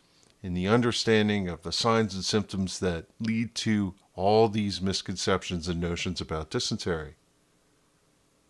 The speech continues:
Most beekeepers experience the phenomena of dysentery in the form of poop stains in or around the hive, and in presentation it looks like, and again, sorry for the unpleasant nature of this,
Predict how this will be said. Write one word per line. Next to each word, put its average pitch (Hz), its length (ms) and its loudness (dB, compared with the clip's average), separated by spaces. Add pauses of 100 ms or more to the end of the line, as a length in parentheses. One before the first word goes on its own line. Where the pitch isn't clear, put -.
(440)
Most 156 240 4
beekeepers 135 600 2
experience 127 680 0
the 120 80 2
phenomena 92 580 0
of 82 400 -6
dysentery 85 640 -2
in 78 80 -8
the 80 80 -8
form 107 260 2
of - 200 -8
poop 143 260 0
stains 90 600 -2 (1000)
in 151 380 2 (100)
or 113 280 4
around 92 380 2
the 85 80 -2
hive, 87 640 -2 (580)
and 95 140 -2
in 120 200 4
presentation 117 840 2
it 92 200 0
looks 123 260 0
like, 92 300 0
and 87 80 -4
again, 85 340 -4
sorry 82 360 -6
for - 160 -12
the 78 120 -8
unpleasant 82 540 -2
nature 90 360 -2
of 73 120 -6
this, 85 260 -2